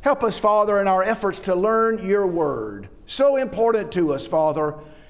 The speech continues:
Help us in our efforts to learn your word and to handle it correctly, to handle it accurately, so that we might not make mistakes that will lead to our, uh, being laid low.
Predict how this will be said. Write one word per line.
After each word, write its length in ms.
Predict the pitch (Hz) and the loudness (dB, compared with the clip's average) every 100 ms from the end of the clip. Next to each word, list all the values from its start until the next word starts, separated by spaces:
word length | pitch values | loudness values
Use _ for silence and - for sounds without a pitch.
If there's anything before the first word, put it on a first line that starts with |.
| - | -2
Help 260 | 208 220 | 0 0
us 160 | 226 220 | 0 0
in 100 | 208 | 0
our 180 | 202 202 | 2 2
efforts 400 | 208 208 196 - | 0 0 -4 -4
to 160 | 196 | -2
learn 480 | 180 196 208 208 208 | 0 2 2 2 0
your 180 | 190 190 | 2 0
word 320 | 180 180 147 | 2 2 2
and 140 | 170 - - - | 0 -4 -12 0
to 120 | 226 | 0
handle 460 | 220 277 294 254 214 | 2 2 4 4 2
it 240 | 214 214 | 0 -2
correctly, 680 | 214 190 202 240 - 151 139 | 0 2 2 0 -4 -4 -2
to 140 | 202 | -2
handle 380 | 185 254 254 233 | 0 0 2 2
it 200 | 220 220 | 0 -2
accurately, 920 | 175 202 202 - 147 123 - 117 92 - - - - - | -2 -2 -2 -2 -2 -2 -4 -8 -8 -14 -20 -20 -20 -8
so 120 | 190 | -2
that 100 | 190 | 2
we 160 | 196 247 | 2 2
might 300 | 247 262 233 | 2 2 2
not 260 | 262 233 | 0 2
make 300 | 226 320 - | 0 0 -2
mistakes 800 | 240 180 - 135 92 - - - - - - - - - - - - | -4 -4 -4 -6 -8 -12 -14 -14 -16 -20 -20 -20 -20 -20 -20 -12 0
that 200 | 190 185 | 0 2
will 220 | 196 190 | 2 2
lead 300 | 185 202 180 | 2 0 -2
to 140 | 180 180 | 0 2
our, 340 | 175 175 165 | 4 2 2
uh, 280 | 156 143 113 - - - | 2 2 -2 -14 -20 -4
being 300 | 165 175 165 | -2 -2 -2
laid 340 | 151 151 147 131 | 0 0 0 -2
low. 560 | 131 123 104 95 95 | -2 -2 -4 -8 -12